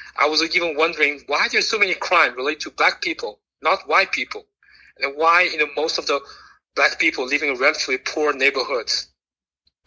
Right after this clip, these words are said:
Specifically for myself, I noticed that, you know, Asian people and the communities are relatively quiet. They're hardworking, relatively successful in household income,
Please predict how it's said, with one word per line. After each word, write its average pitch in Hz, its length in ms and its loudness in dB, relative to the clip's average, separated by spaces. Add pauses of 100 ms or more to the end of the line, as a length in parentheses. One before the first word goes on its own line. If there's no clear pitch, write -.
(280)
Specifically 190 640 0
for 170 160 -2
myself, 147 720 0 (560)
I 143 140 2
noticed 170 340 -2
that, 151 300 2
you 143 80 -10
know, 139 240 -6
Asian 180 320 -2
people 139 520 -8
and 135 80 -8
the 131 60 -10
communities 143 800 -2 (300)
are 131 100 2
relatively 135 480 0 (100)
quiet. 160 600 0 (580)
They're 123 140 2
hardworking, 165 920 0 (420)
relatively 160 400 0
successful 160 960 -2
in 139 160 -8
household 165 560 -4
income, 180 560 -2